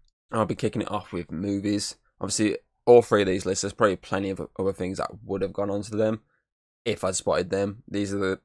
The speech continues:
the ones I've actually chosen, the ones that if I've, I've scrolled through, like, loads of lists online, and these are the ones that have jumped out of me. Obviously, they've got, they've actually got confirmed release dates for twenty twenty-four, I believe.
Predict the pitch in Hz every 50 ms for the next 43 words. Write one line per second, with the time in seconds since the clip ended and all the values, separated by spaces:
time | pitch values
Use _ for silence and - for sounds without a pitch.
0 | _ _ _ 104 101 104 107 101 101 95 95 95 92 - - - - 92 92 92
1 | 90 87 95 92 98 92 92 87 90 87 - - - - - - 92 - _ -
2 | 98 - - 107 95 85 - - 82 78 - - - - 85 - - 76 87 87
3 | - - 92 87 80 80 80 85 90 90 87 - - - - - _ _ _ -
4 | 78 80 95 90 87 85 92 90 90 92 85 - - - 78 76 - _ - 120
5 | 98 85 - - 95 90 76 80 87 - 92 92 92 92 92 98 - _ _ _
6 | _ _ _ - 78 85 - - 80 80 85 92 - 76 - - _ - 101 98
7 | 92 76 - - 92 90 92 - 95 87 90 - - - 90 - - 98 92 90
8 | 95 87 95 98 98 104 - - 113 110 - - - - 123 - 131 123 - 139
9 | 135 143 160 143 143 143 151 160 165 196 202 -